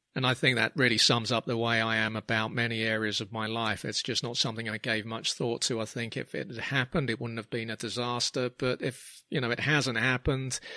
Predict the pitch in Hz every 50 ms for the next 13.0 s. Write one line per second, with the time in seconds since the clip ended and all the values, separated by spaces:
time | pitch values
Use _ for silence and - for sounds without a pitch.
0 | - - - - - - - - - - - - - 233 220 - - - - 156
1 | 131 123 135 135 127 120 131 120 139 139 143 165 170 165 151 143 143 143 143 135
2 | 135 131 131 131 127 120 - - 120 - - 139 127 127 - - - 135 127 127
3 | - 160 143 185 175 160 160 160 165 156 143 - - 170 156 147 135 127 120 -
4 | 117 - - 139 131 123 123 120 117 117 120 120 120 117 117 117 117 113 117 110
5 | 113 113 110 110 117 - - - 127 123 127 127 - - 175 151 - - 165 139
6 | 131 127 - - 165 151 143 123 131 123 131 120 117 - - 135 131 127 - -
7 | 143 139 131 123 117 113 - - - - 123 123 120 - _ _ _ - - 131
8 | 127 135 - 120 120 123 135 135 131 123 117 - - - 131 123 123 117 117 113
9 | 113 117 120 123 123 120 117 117 110 - - - 127 110 113 113 123 131 131 127
10 | 120 107 110 110 107 107 104 107 107 117 117 110 104 - - - - - - -
11 | - - - - - _ - 160 147 135 - 160 147 135 131 131 131 127 113 120
12 | 131 131 127 123 127 - - 139 135 131 123 135 - 160 - - 165 - -